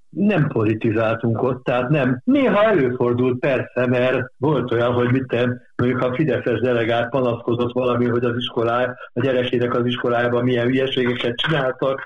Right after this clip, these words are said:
Én mondtam, hogy hát persze, de, és aztán még azon rö-, összenevettünk, hogy jó, hát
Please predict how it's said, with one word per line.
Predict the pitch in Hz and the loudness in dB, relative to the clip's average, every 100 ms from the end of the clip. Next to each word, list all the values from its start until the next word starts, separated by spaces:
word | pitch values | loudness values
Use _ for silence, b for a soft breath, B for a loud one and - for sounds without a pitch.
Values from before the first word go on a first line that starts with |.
| - | -6
Én | 131 | 0
mondtam, | 135 123 123 120 | 2 0 0 0
hogy | 123 | 2
hát | 123 - | 0 -2
persze, | 113 - 113 123 | -4 -2 -2 0
de, | 120 143 - | 0 -2 -4
és | - | -8
aztán | 131 123 123 | -6 -2 0
még | 123 120 | 2 2
azon | 117 107 113 | 2 0 2
rö-, | 113 120 | 2 0
összenevettünk, | 127 117 120 113 117 113 123 123 | -2 -4 -2 0 0 0 -2 -2
hogy | 135 | -2
jó, | 156 | -2
hát | 170 170 | -2 -8